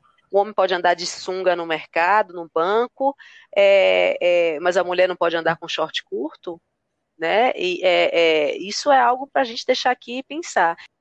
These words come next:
Há, há um tempo atrás, antes de começar a estudar, a entender o feminismo, a, a, a ser ativista nessa causa também,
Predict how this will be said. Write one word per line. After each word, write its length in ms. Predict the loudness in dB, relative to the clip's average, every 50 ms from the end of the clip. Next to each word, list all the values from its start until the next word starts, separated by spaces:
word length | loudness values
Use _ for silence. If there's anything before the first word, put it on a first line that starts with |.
| _ -8 -4
Há, 120 | -4 -4 -4 -4
há 80 | -4 -4
um 80 | -4 -4
tempo 260 | -8 -8 -2 -2 -2
atrás, 640 | -2 0 0 0 2 4 2 2 0 -2 -6 -10 -8
antes 320 | -6 -6 -6 -6 -6 -8
de 120 | -8 -10
começar 320 | -10 -8 -8 -8 -6 -4 -4
a 20 |
estudar, 800 | -4 -4 -6 -8 -12 -4 -2 0 2 2 2 2 2 0 -2 -4 -10 -20 -20 -20 -14 _
a 120 | -4 -4 -4
entender 760 | -4 -6 -10 -12 -12 -10 _ 0 2 4 6 6 6 4 2
o 40 | 0
feminismo, 840 | 0 -2 -2 -2 -2 -6 -10 -8 -6 -6 -4 -6 -6 -4 -2 -2
a, 80 | -2 0 0
a, 360 | 0 0 2 0 0 0 -2
a 40 | -2
ser 140 | 0 0 0
ativista 500 | 0 0 -4 -12 -10 -12 -10 -6 -4 -4
nessa 280 | -4 -4 -4 -4 -4
causa 280 | -2 0 0 0 -2 -4
também, 460 | -6 -6 -4 -2 0 0 0 0